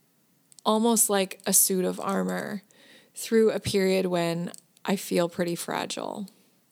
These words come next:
And I couldn't be more pleased that I've invested my time and my money in making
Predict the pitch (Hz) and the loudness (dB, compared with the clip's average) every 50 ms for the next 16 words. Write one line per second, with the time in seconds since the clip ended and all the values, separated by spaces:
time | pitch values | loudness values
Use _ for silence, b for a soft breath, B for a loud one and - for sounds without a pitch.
0 | b b b b b b b b b b b b b _ _ _ _ _ _ _ | b b b b b b b b b b b b b _ _ _ _ _ _ _
1 | _ _ _ _ _ _ _ _ _ _ - 202 190 190 190 185 185 - - - | _ _ _ _ _ _ _ _ _ _ -2 0 2 2 2 0 0 -2 -2 0
2 | 220 220 220 220 208 - - 202 196 196 190 185 190 190 190 - - - - 302 | 4 4 4 4 2 0 -2 0 2 2 2 2 0 -2 -2 -4 -4 0 2 4
3 | 285 254 226 214 208 - 196 185 180 180 175 175 180 175 180 175 175 180 180 180 | 4 6 4 4 4 4 2 2 2 2 0 0 0 0 0 0 2 2 2 4
4 | 180 - - 196 190 185 180 180 - - - 190 185 175 180 185 - - - - | 2 2 2 2 2 0 0 -2 -6 -8 -6 -4 -2 -2 -2 -2 -4 -4 -6 -4
5 | 180 175 175 175 170 165 175 - - 175 175 170 170 170 175 175 170 165 170 165 | -4 -2 -2 0 -2 -2 -2 -2 -4 -2 -2 -2 -2 -2 -2 -2 -2 -2 -4 -4
6 | 170 180 - - - 190 180 175 175 180 214 - - 190 190 185 170 170 165 - | -6 -8 -10 -8 -6 -4 -4 -4 -4 -8 -10 -10 -6 -2 0 2 2 0 0 -2
7 | 175 175 170 170 170 180 196 | -4 -4 -4 -4 -6 -8 -10